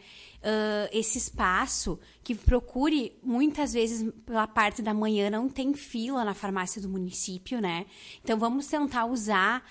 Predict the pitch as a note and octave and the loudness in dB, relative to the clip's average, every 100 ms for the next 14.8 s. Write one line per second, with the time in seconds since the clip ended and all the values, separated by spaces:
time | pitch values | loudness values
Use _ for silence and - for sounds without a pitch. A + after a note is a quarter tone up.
0 | - - - G#3+ G#3 G#3 G3+ - G#3+ G3+ | -20 -20 -4 0 0 0 -2 -2 2 4
1 | A3 C#4+ B3 A#3 A3 F#3+ E3+ G#3 A#3 G#3+ | 4 2 2 2 2 4 4 4 4 0
2 | A3 A3 G#3 A3 A#3+ - - - G#3+ G#3 | 0 2 2 2 -2 -6 -14 -2 2 2
3 | G3 A3 - B3 A#3+ A3 A3+ B3 A#3+ - | 2 0 0 -2 2 2 4 0 -2 -4
4 | C#4+ C4+ - C#4 C#4 C#4 A#3 B3 B3 A#3+ | 0 -2 -2 -2 0 0 -2 -4 -4 -2
5 | A#3 A#3+ - - - A#3+ A#3 A#3+ B3 A3 | -2 -4 -10 -20 -6 0 0 0 0 2
6 | A3+ G#3+ G#3+ - B3 - - A#3 B3+ B3+ | 2 0 -2 -4 -6 -8 -2 0 2 4
7 | G#3 G3 A#3+ - - _ - A3+ A3+ - | 6 6 2 -2 -18 _ -4 -2 0 0
8 | A3+ B3 - G3 E3+ F3 E3 G#3+ - - | 0 0 0 -2 -2 -2 -4 -6 -10 -20
9 | - - - B3 D#4 E4 D4+ B3+ A3+ A#3 | -20 -20 -4 0 0 2 0 0 -2 -4
10 | A#3 A#3 - G#3+ G3 A3 A#3+ A3+ A3 A3 | -4 -6 -4 -2 -2 -2 -4 -2 0 0
11 | G#3+ - F#3 G3 A3+ A#3+ A#3 A3+ G#3+ G#3+ | 0 -2 -2 -4 -8 -6 -6 -4 -2 0
12 | A3 G#3 G3+ A3+ G#3 G#3 F#3 F#3+ G3+ G#3 | 0 -2 -4 -4 -2 -2 -2 -4 -4 -4
13 | G#3+ G3 G#3+ A#3 C#4+ - A#3 A3 A#3+ A#3+ | -4 -2 -2 -4 -8 0 0 2 0 0
14 | G#3 G3+ A#3 - G#3+ D#3+ - - | 0 -2 -2 -2 -2 -4 -8 -16